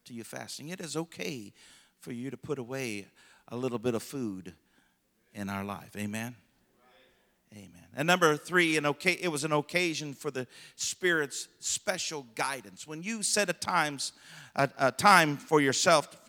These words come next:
by f-, prayer and fasting, you offer yourself and open yourself up to the direction that God can give you in His guidance.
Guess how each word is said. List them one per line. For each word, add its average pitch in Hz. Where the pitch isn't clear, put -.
by 127
f-, -
prayer 180
and 120
fasting, 131
you 240
offer 202
yourself 175
and 170
open 208
yourself 165
up -
to 127
the 135
direction 131
that 107
God 120
can 98
give 104
you 90
in 95
His 98
guidance. 82